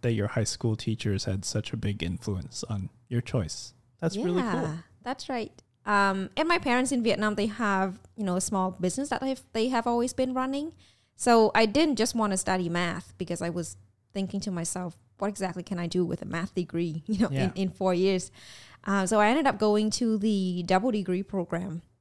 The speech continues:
Speaker 2: um,
Speaker 1: Right.
Speaker 2: math at Waterloo, and then a business degree from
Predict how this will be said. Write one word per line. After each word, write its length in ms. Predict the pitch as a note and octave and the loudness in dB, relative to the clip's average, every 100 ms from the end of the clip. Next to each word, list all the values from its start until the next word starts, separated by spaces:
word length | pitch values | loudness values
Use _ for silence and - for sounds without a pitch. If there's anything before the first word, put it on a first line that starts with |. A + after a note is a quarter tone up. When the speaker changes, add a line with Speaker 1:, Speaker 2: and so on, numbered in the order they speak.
| _ | _
Speaker 2:
um, 440 | F3+ E3+ D#3+ D#3+ D#3 | -6 -4 -2 -4 -4
Speaker 1:
Right. 220 | A2 - - - | -6 -8 -16 -8
Speaker 2:
math 300 | F#3 F3+ G#3 | -2 -2 -2
at 160 | - F3+ | -4 -2
Waterloo, 580 | E3+ F3+ F3+ A#3 D4 C#4 | 0 0 0 2 4 4
and 240 | A3 F#3+ | 2 0
then 460 | F3+ F#3+ F#3 F3+ F3+ | 0 0 0 0 -2
a 60 | F#3 | -4
business 340 | D#3+ G3 B3 | 0 0 -2
degree 460 | G3+ F3+ F3 F3+ F3 | -4 -6 -2 -2 -2
from 600 | - F3+ E3+ E3 D#3+ D#3+ | -4 -4 -2 -2 -4 -6